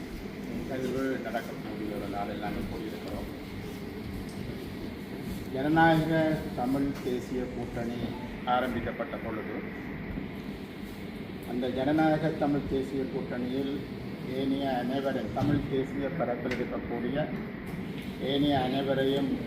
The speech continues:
இணைத்துச் செல்ல வேண்டும் என்ற ஒரு சிந்தனை ஜனநாயக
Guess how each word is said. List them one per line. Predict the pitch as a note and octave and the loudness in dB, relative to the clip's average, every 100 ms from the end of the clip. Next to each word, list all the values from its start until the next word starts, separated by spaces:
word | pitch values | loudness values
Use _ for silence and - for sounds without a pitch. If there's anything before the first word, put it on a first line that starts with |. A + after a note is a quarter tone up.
| - | -4
இணைத்துச் | B2+ C#3+ - - C#3+ | 0 0 0 -2 0
செல்ல | B2+ B2 | 2 4
வேண்டும் | B2 A#2+ A#2+ A#2+ | 4 4 4 4
என்ற | A#2+ C3 A#2+ A2+ A2+ - - - - - - - - | 2 4 4 4 -2 -2 -4 -4 -6 -4 -6 -6 -2
ஒரு | C3 C3+ C3 | 0 0 0
சிந்தனை | D3 C#3 C#3+ C#3+ D#3+ E3+ - - | 0 2 4 4 4 4 0 -2
ஜனநாயக | C3 C3+ C#3 C3+ C3 | 0 2 4 4 2